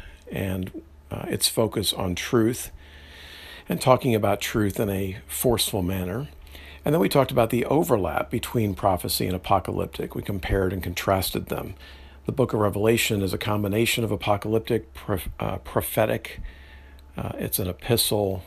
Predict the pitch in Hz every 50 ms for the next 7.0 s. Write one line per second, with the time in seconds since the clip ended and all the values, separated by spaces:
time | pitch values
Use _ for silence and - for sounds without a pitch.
0 | - - - - - - - - - 110 110 110 107 107 101 101 95 80 - -
1 | - - - - - - - - 113 92 - - - - 104 - - 104 - 92
2 | 90 82 - - 90 87 87 - - - 92 95 - - 113 110 113 - 104 98
3 | 90 - 101 - - - - - - - - - - - - - - - - -
4 | 127 120 127 131 135 135 131 - - - 156 175 190 170 135 135 113 - - 107
5 | 104 - 123 110 98 98 95 - 95 - - - - 139 127 - - 101 90 -
6 | - 73 - 104 - - - 104 90 80 - - - - - - - - -